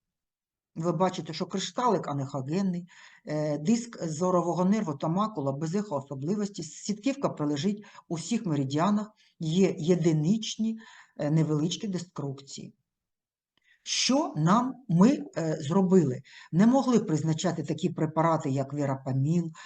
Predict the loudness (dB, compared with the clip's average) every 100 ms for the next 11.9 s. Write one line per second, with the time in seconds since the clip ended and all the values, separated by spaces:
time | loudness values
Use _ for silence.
0 | -18 -12 -4 -2 2 2 2 0 0 -2
1 | -2 2 2 0 0 6 8 10 8 6
2 | -2 _ _ -4 -2 2 0 0 0 2
3 | 4 4 2 2 2 2 4 2 2 2
4 | 0 -4 -8 -8 -8 -12 _ _ _ _
5 | -6 -4 -2 -2 -4 -4 -6 -6 -6 -6
6 | 0 2 4 6 6 2 -2 _ _ _
7 | _ -20 _ _ _ -10 -6 -6 -4 0
8 | 0 4 4 6 8 8 8 4 0 0
9 | 0 2 0 0 2 2 0 -6 -6 0
10 | 2 4 2 0 -2 -2 -2 0 2 4
11 | 2 -2 -2 2 6 6 6 2 -4